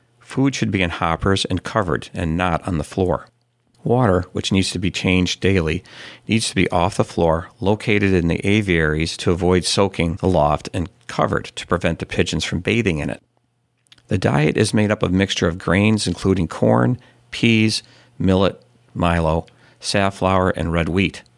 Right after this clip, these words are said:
No cracked corn or broken kernels, and no dust, and the food must be kept dry.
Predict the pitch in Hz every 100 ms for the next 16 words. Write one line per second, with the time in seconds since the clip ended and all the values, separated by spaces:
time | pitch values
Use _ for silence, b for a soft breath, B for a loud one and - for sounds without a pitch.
0 | b b b b b b - 95 90 104
1 | 117 - 107 107 - 90 87 85 82 -
2 | 87 82 95 - 90 73 57 - - _
3 | - 80 85 101 95 87 71 - - -
4 | 85 - - 95 92 95 - 85 98 73
5 | - 82 76 67